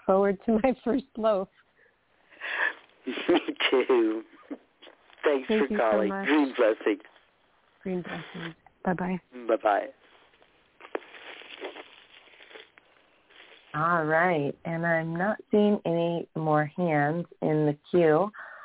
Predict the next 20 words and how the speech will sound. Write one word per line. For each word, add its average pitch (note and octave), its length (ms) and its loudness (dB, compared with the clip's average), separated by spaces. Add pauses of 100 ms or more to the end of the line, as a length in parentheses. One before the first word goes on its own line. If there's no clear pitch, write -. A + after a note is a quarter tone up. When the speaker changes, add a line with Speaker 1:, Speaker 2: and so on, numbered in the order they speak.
(260)
Speaker 3:
Um, D3+ 380 2
we've D#3 180 -4
got E3+ 140 2
about D#3 360 2 (100)
twenty-eight G#3+ 480 -4
minutes F3 240 -12 (120)
left, D3 260 -2 (320)
um, C#3+ 400 -10 (340)
till E3 80 -10
the D#3 120 -10 (100)
show D3 280 -4
ends. D3 400 -6 (300)
Speaker 2:
Well, C3 640 10
as D#3 420 4
I B2+ 200 2 (220)
said, F2 360 0
what G#2+ 200 2
we're A2 140 0
going F#2 300 0
to E2+ 100 -2